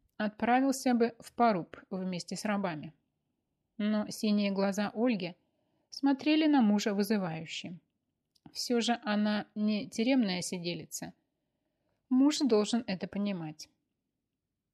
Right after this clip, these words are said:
И князь отвёл взгляд, хмыкнул.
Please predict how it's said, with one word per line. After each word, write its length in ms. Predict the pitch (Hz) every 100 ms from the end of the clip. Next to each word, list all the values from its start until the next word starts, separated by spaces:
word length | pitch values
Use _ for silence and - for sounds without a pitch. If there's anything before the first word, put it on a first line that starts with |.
| _
И 100 | -
князь 380 | 190 214 226 240
отвёл 400 | - 190 - 175
взгляд, 460 | 175 190 208 240 - _ _ _ _ _
хмыкнул. 640 | - 262 277 - 247 240